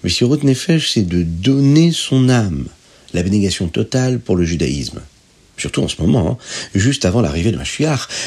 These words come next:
nous avons tous une mission, celle, euh, d'avoir de la joie, de sentir un épanouissement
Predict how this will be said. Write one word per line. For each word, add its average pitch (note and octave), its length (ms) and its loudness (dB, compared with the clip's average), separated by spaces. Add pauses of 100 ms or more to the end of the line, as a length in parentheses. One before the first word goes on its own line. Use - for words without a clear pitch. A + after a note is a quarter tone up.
nous C3 100 6
avons D3+ 180 2
tous - 280 2
une G2+ 140 0
mission, E2+ 360 0 (320)
celle, D3 480 0 (460)
euh, G2 260 2
d'avoir G#2+ 880 -2 (460)
de D#2+ 140 -2
la C#2+ 140 -2
joie, D#2 460 -2 (760)
de A#2+ 80 -2
sentir - 360 0
un D2+ 80 -2
épanouissement D2+ 960 -2